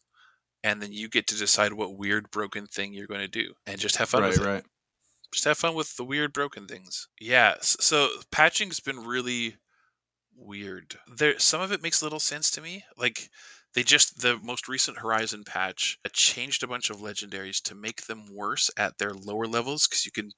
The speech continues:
Speaker 1: kinda build them up, but
Speaker 2: Mm-hmm.
Speaker 1: they're, they're the same as they were pre-patch at their max level. <clears throat> So, so basically, they just want you to get them to max level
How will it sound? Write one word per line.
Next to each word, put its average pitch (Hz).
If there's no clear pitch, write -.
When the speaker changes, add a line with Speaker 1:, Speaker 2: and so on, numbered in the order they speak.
Speaker 1:
kinda 104
build 98
them 90
up, 123
but -
Speaker 2:
Mm-hmm. -
Speaker 1:
they're, 110
they're 110
the 107
same 120
as 107
they 104
were 104
pre-patch -
at 107
their 104
max 101
level. -
<clears throat> -
So, 110
so -
basically, 107
they 113
just 120
want 120
you 117
to 101
get 104
them 110
to -
max 101
level 98